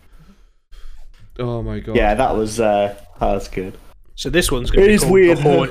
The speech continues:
Speaker 3: the Horny Podcast, isn't it? When we,
Speaker 1: The
Speaker 3: uh,
Speaker 1: horny, horny
Speaker 3: titled
Speaker 1: mode
Speaker 3: it.
Speaker 1: podcast, yeah.
Speaker 3: Horny mode.
Speaker 1: <laughs> I was just thinking, like,
Speaker 2: Yeah.
Speaker 1: there's, there's, there's so many, like, funny memes that come from it now. I mean, like, you've got Fake Taxi.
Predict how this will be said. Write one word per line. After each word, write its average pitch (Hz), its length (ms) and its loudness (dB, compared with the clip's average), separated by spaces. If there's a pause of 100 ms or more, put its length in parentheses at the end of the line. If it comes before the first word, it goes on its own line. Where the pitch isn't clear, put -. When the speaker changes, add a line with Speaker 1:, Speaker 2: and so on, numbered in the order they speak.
(120)
Speaker 3:
the 139 100 -2
Horny 127 340 -4
Podcast, 123 720 -6
isn't 147 180 -4
it? 117 140 -8
When 120 160 -8
we, 123 80 -4
Speaker 1:
The 135 60 2
Speaker 3:
uh, 135 80 0
Speaker 1:
horny, 147 340 2
horny 165 460 4
Speaker 3:
titled 139 60 0
Speaker 1:
mode 139 200 4
Speaker 3:
it. 156 120 -2
Speaker 1:
podcast, - 720 0
yeah. 147 300 0
Speaker 3:
Horny 175 320 2
mode. 131 480 -6
Speaker 1:
<laughs> - 1600 -20
I - 80 -20
was 208 80 -4
just 226 140 -4
thinking, 240 200 -8
like, - 120 0
Speaker 2:
Yeah. 196 60 -4
Speaker 1:
there's, 196 200 -6
there's, 180 300 0
there's 185 300 0
so 180 240 0
many, 185 280 -2
like, 165 240 -8
funny 143 320 -8
memes 120 400 -8
that - 180 -10
come 113 220 -10
from 131 160 -12
it 131 60 -8
now. 131 200 -8
I 135 40 -6
mean, 135 140 -6
like, 135 140 -4
you've 135 140 -4
got 131 160 -12
Fake 131 320 -6
Taxi. 147 580 -8